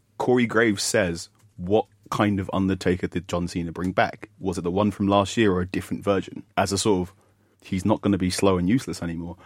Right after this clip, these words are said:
Uh, and then, yeah, that's the right decision. Have him <laughs> absolutely go through John Cena. This is a match that no one wanted and could have never been as good as what all the people who, uh, like, wanted it back in the day. So, you know, everyone one day wanted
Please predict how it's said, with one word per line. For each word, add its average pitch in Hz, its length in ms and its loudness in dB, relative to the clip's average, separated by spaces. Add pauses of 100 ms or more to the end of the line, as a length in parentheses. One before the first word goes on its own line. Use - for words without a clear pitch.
(200)
Uh, 110 220 4
and 123 120 4
then, 120 260 2
yeah, 117 300 0 (100)
that's 123 180 2
the 123 100 2
right 123 120 4
decision. 110 300 -4
Have 107 180 2
him 123 100 2
<laughs> - 120 0
absolutely - 360 0
go 110 140 0
through 110 280 0
John 104 220 2
Cena. 101 260 -2
This 117 180 0
is 117 60 0
a 117 40 2
match 117 200 2
that 98 100 2
no 113 160 4
one 110 120 4
wanted 95 400 0
and 92 160 -6
could 95 160 -6
have 92 120 -4
never 101 300 0
been 92 320 2 (360)
as 98 180 0
good 95 400 2 (100)
as 90 200 2
what 95 220 -2
all 104 120 2
the 92 120 2
people 92 480 4 (320)
who, 92 300 -2 (140)
uh, 104 100 2 (100)
like, 95 240 -2
wanted 101 240 -2
it - 120 -6
back - 200 -2
in 104 80 -2
the 98 60 -2
day. 113 300 0 (340)
So, - 120 -4
you 147 80 6
know, 98 140 2
everyone 107 480 2
one 101 220 4
day 92 160 4
wanted 90 340 -4